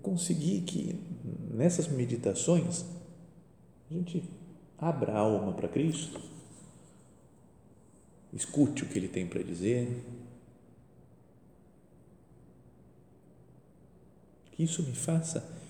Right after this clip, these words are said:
estabelecer um diálogo com Jesus agora. Essa é a pergunta. As perguntas, em geral, as perguntas ajudam, né? Alguém pergunta um negócio pra gente, a gente tem, tende a responder, né?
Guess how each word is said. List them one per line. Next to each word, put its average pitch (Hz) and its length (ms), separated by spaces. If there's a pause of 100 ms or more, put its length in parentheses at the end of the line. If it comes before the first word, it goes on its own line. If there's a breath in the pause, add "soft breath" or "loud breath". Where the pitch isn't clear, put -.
(540 loud breath)
estabelecer 127 880
um 196 100
diálogo 135 520
com 101 160
Jesus 90 380
agora. 78 440 (760)
Essa 147 200
é 156 40
a - 40
pergunta. 110 420 (320 loud breath)
As 120 120
perguntas, 131 420
em 170 120
geral, 147 260
as 156 60
perguntas 143 360
ajudam, 110 400
né? 120 100 (600)
Alguém 165 240
pergunta 143 380
um - 20
negócio 104 340
pra 92 140
gente, 156 260
a 120 40
gente - 280 (920 loud breath)
tem, 156 420
tende 170 200
a 147 40
responder, 104 460
né? 101 140